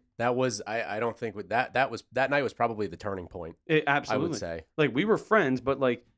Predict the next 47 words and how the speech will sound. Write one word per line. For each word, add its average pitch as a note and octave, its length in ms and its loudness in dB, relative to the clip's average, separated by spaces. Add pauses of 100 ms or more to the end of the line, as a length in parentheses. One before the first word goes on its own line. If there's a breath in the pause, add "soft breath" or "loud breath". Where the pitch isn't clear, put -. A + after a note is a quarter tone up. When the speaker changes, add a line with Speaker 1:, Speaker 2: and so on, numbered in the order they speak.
(160)
Speaker 2:
it D#3+ 140 -2
was D#3 180 0
friends C#3 340 0
like, A#2 180 0
"Hey, C3 280 -2
man, A#2+ 460 -2
see - 200 -6
you B2 120 -2
around B2 220 0
the A#2 80 -4
car, A2 280 0
sh-, - 120 -14
you A#2+ 120 -10
know, G#2+ 100 -6
the G#2 60 -8
shop G2+ 380 -4
and G#2+ 140 -6
whatnot, G#2+ 400 -2
or G#2 80 -4
see - 140 -8
you G#2+ 60 -2
at G#2+ 60 -2
a G#2+ 60 -8
car F#2+ 240 -4
show G2 220 -6
or G2 160 -4
anything." G2+ 340 -8 (560)
And A2+ 100 -4
then G#2+ 120 -2
it - 40 -2
was G2+ 140 -6
like, G2+ 160 -8
"Yo, G2+ 400 -2 (160)
I A2+ 80 -2
don't G#2+ 120 -6
know, F#2 240 -8 (120)
I A2+ 80 0
don't A#2+ 120 0
know A#2+ 120 2
what G#2+ 340 -2
drew C3+ 280 -2
you D3+ 260 -2
to D3+ 180 -4
me D3+ 360 0
to C3+ 360 -8
d-, C#3 240 -8
and A2 220 -6